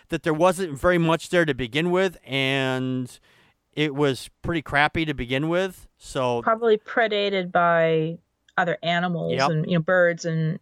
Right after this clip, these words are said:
Speaker 2: and deer and things like that. And gleaning was actually hard work, because that's like, you know, when it, you're going through the middle of the field, uh, you're having to pi-,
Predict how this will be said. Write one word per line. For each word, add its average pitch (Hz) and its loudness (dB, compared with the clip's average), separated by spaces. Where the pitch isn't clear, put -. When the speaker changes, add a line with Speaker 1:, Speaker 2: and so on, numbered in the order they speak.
Speaker 2:
and 156 2
deer 196 6
and 180 -2
things 175 -4
like 165 -2
that. 165 0
And 175 -4
gleaning 269 2
was 165 0
actually 180 -4
hard 160 0
work, 180 0
because 165 -4
that's 180 -2
like, 160 0
you 170 -4
know, 156 0
when 160 0
it, 165 2
you're 170 0
going 185 4
through 180 -8
the 170 0
middle 180 6
of 170 2
the 165 -6
field, 185 2
uh, 165 2
you're 180 0
having 180 -2
to 170 -2
pi-, - -4